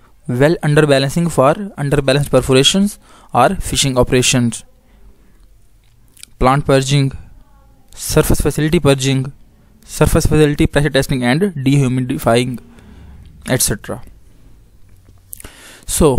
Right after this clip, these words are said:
why do we use nitrogen instead of other gases? Nitrogen is used in oil and gas wells instead of other gases due to a number of reasons. The first reason is, is that it is a, an inert gas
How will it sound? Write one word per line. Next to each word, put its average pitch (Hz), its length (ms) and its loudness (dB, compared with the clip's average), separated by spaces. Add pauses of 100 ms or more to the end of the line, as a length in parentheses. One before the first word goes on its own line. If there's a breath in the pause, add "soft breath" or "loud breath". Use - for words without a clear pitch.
(100)
why 147 240 2
do 220 120 2
we 220 100 -2
use 175 220 2
nitrogen 143 520 2
instead 139 400 0
of 165 140 0
other 139 200 -2
gases? 123 580 -2 (1040 loud breath)
Nitrogen 170 340 0
is 208 120 2
used 180 300 4
in 180 100 0
oil 139 140 4
and 147 160 -2
gas 143 340 2
wells 143 380 2
instead 143 320 0
of - 140 -2
other 147 160 -2
gases 147 520 0 (220)
due 131 160 2
to 147 100 4
a 143 60 4
number 139 260 2
of 190 200 -4
reasons. 151 500 -4 (2000 soft breath)
The - 80 2
first - 220 -2
reason 170 160 0
is, 202 320 0
is 151 260 -2
that 156 320 2 (160)
it 156 120 -2
is 156 120 4
a, 156 140 2
an 151 180 -2 (100)
inert 160 460 2
gas 120 420 -2